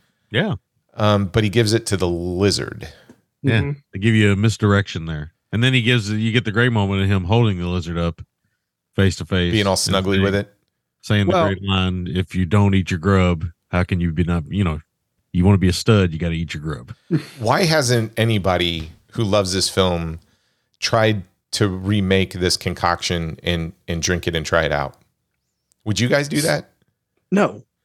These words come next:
Speaker 1: Well, I mean, no, but I mean, if we're all together and we have those ingredients, maybe I'd try it.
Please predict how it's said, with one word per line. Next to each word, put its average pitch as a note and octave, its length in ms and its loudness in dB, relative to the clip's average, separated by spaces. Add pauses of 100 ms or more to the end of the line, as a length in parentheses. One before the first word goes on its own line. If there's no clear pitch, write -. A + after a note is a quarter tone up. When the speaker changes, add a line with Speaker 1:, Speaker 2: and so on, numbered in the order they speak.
(340)
Speaker 1:
Well, F2 320 -2 (100)
I A#2 100 2
mean, F#2+ 300 0 (100)
no, G#2+ 540 2 (160)
but G#2+ 320 2
I A2 100 -2
mean, A2+ 140 2
if G2+ 80 -8
we're C3+ 140 4
all C3 140 4
together A#2 540 2
and A2 120 0
we A2+ 100 2
have A#2+ 160 2
those A2 220 0
ingredients, G#2+ 600 -4
maybe G2 240 0
I'd F2+ 160 -2
try F#2+ 260 -6
it. A2+ 80 -12